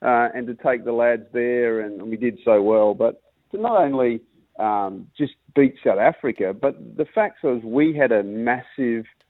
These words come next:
say in the finals and, you know, who ended up winning the, the World Cup. And that, that doesn't happen too often. Um, and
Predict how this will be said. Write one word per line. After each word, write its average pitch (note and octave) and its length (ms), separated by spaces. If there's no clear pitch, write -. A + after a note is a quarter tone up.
say A#2+ 520
in C3 100
the A#2+ 80
finals B2 540
and, A#2 460
you C3 80
know, C3+ 100
who C3+ 240
ended B2 240
up G2+ 140
winning C#3+ 340
the, G2+ 320
the A2 80
World G#2+ 300
Cup. A2 260
And E3 100
that, G3 180
that G#3 140
doesn't D3 280
happen C#3+ 400
too G2 140
often. D3+ 360
Um, C#3 500
and B2 160